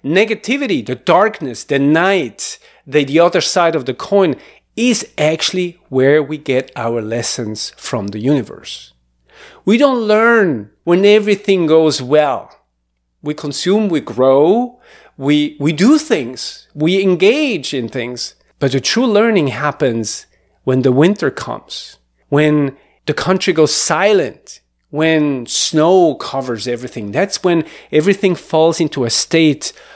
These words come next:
of recovering, a state of mending, a state of recognizing.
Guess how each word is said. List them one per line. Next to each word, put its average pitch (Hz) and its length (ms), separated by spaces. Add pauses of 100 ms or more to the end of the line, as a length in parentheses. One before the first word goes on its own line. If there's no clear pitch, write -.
(160)
of 127 260
recovering, 147 920 (360)
a 143 80
state 156 300
of 135 140
mending, 156 760 (320)
a 135 60
state 160 640 (180)
of 131 220
recognizing. 139 1080